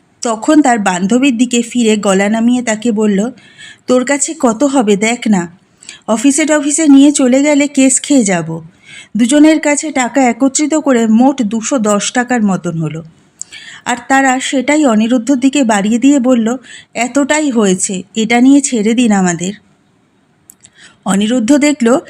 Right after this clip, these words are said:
মেয়েটির চোখে মুখে কেমন যেন একটা ভয়ের রেখা তৈরি হয়েছে। বয়স অনুপাতে মেয়েটি যেন বেশ বাচ্চাই,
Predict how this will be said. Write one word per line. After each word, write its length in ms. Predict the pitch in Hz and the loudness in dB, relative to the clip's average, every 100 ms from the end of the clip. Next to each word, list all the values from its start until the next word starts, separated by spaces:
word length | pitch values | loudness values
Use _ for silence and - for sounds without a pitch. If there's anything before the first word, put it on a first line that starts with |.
| - _ | -16 _
মেয়েটির 440 | 214 240 254 294 - | -2 0 0 0 0
চোখে 300 | 254 247 302 | -2 2 4
মুখে 260 | 294 285 | 4 2
কেমন 380 | 254 233 220 240 | 0 0 2 2
যেন 160 | 262 269 | 0 -2
একটা 240 | 277 285 | 0 0
ভয়ের 420 | 190 202 208 233 | 0 0 2 2
রেখা 260 | 233 226 226 | -2 -2 -4
তৈরি 320 | 190 165 165 | -2 -4 -4
হয়েছে। 400 | 160 151 - 180 - - - - - | -6 -6 -10 -12 -16 -20 -18 -16 -2
বয়স 320 | 202 233 262 | 0 2 0
অনুপাতে 460 | 311 320 320 262 277 | -2 0 0 0 2
মেয়েটি 380 | 247 220 220 277 | 2 2 0 0
যেন 240 | 302 285 | 2 2
বেশ 260 | 220 262 220 | 2 -2 -2
বাচ্চাই, 640 | 180 175 170 - 175 156 | -4 -4 -6 -8 -8 -12